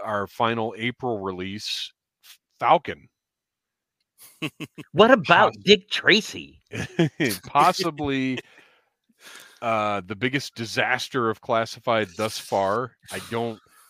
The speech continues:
Speaker 1: I haven't encountered anybody who can excuse this figure. It's horrible portrait. It's dull, uh, washed out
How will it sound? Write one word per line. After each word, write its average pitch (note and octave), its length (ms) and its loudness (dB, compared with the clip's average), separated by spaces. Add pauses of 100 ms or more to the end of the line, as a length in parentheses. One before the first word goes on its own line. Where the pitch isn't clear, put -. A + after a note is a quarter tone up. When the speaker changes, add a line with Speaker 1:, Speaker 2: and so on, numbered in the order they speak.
(180)
Speaker 1:
I A2+ 200 2
haven't C#3 260 -2
encountered A2+ 560 -6
anybody A2 460 -6
who B2 120 -8
can G#2+ 160 -8
excuse G#2 560 -12
this G#2+ 180 -8
figure. A2+ 560 -8
It's G2+ 180 -14
horrible A2+ 420 -4
portrait. G#2+ 540 -4 (680)
It's - 260 -8
dull, A#2+ 760 2 (440)
uh, G2+ 300 0
washed G2+ 420 0
out A#2 200 0